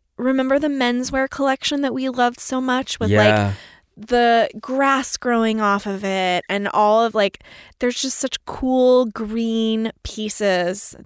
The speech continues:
Speaker 1: that have been around at Bottega that I just, like, I don't know. And yeah, and, you know, being an orphan and kind of having an independent spirit about you, um, I don't know why. I was just like, "Yeah,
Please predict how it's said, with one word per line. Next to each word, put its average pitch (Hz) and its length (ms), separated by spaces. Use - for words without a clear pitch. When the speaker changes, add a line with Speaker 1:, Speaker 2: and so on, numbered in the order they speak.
Speaker 1:
that 185 380
have 208 180
been 202 160
around 190 380
at - 80
Bottega 180 680
that 180 140
I 175 140
just, 185 260
like, 175 300
I 202 80
don't 220 160
know. 220 340
And 233 180
yeah, 277 260
and, 220 160
you 359 60
know, 233 160
being 254 260
an 233 160
orphan 311 760
and 262 100
kind 226 200
of 220 40
having 214 300
an 185 60
independent 196 460
spirit 269 540
about 254 280
you, 240 520
um, 233 400
I 226 100
don't 254 140
know 269 120
why. 254 300
I 202 40
was 208 120
just - 60
like, 233 180
"Yeah, 320 180